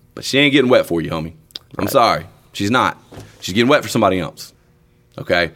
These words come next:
Speaker 1: And then the man's miserable. The woman's miserable. The kids grow up and watch this. And they're like, and then, you know, you grow up with kids like me, and I'm like, "Shit, fuck that." Uh, <laughs> you know, which my, my dad was very,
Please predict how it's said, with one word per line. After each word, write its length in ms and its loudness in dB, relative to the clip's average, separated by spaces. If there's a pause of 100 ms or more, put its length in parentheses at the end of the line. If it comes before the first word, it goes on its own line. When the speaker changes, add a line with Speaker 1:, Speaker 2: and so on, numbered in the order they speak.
(420)
Speaker 1:
And 240 -2
then 540 -2 (1400)
the 100 -6
man's 320 2
miserable. 440 -6 (220)
The 80 2
woman's 440 2
miserable. 500 -8 (280)
The 80 -4
kids 400 0
grow 240 2
up 80 -4
and 140 -6
watch 300 -6
this. 440 -12 (420)
And 200 -8
they're 120 4
like, 200 2
and 120 -2
then, 220 -2
you 140 -4
know, 200 -6
you 160 -16
grow 200 -6
up 40 -6
with 100 -14
kids 180 -6
like 100 -10
me, 140 -8
and 80 -12
I'm 80 -16
like, 160 -18
"Shit, 180 -20
fuck 160 -16
that." 300 -2 (280)
Uh, 400 0 (100)
<laughs> 100 -8
you 80 4
know, 100 4
which 140 -2
my, 100 4
my 240 0
dad 200 2
was 140 2
very, 440 2